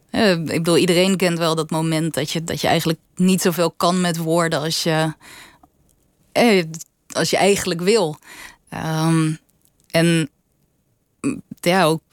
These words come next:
ook van, van wat, eh, hoe,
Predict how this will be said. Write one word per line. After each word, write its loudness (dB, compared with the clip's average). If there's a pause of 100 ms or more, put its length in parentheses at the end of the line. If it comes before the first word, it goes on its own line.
(320)
ook -2
van, 0
van -4
wat, -4 (320)
eh, -4 (1600)
hoe, 2